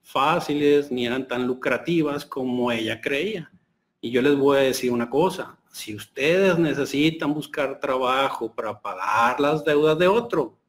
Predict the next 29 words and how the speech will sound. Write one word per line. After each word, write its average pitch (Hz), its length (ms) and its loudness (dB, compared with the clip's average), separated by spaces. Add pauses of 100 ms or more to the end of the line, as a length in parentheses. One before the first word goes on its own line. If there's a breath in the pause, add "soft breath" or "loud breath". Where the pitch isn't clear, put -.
(240)
no 127 440 -2
es 110 260 -4
un 117 220 -4
buen 101 240 -12
negocio, - 400 -16 (600)
¿sí? 175 380 -6 (240)
Bueno, 107 280 -14
pues 131 160 -4
esto 147 220 -2
le 147 100 0
pasó 135 320 -2
a 135 120 2
ella 127 200 0
lamentablemente, 165 1080 -2 (460 loud breath)
eh, 131 600 0 (540)
este, 156 1080 2 (880)
porque 196 460 2
lo 185 120 6
llevó 180 260 2
mal 220 680 2
o 165 140 -2
porque 160 260 -4
el 151 80 -2
negocio 170 340 -4
fue 175 160 -2
mal, 185 400 0
no 135 220 -2
lo 127 120 -2
sé, 185 460 -4